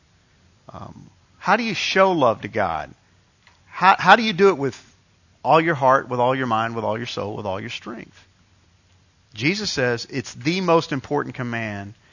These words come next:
And, and really what he's saying, we are to love him with all we have.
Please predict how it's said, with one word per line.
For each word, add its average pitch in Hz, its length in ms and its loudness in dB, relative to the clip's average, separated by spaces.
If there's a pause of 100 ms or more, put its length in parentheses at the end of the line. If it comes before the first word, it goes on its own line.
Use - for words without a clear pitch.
(380)
And, 123 160 -6
and 127 320 -8 (160)
really 196 260 4
what 180 140 2
he's 151 100 -2
saying, 127 300 -4
we 156 160 -2
are 156 100 2
to 127 120 -6
love 139 400 2
him 156 400 -6 (680)
with 113 220 -6 (100)
all 143 300 -2
we 131 200 -4
have. 95 460 -6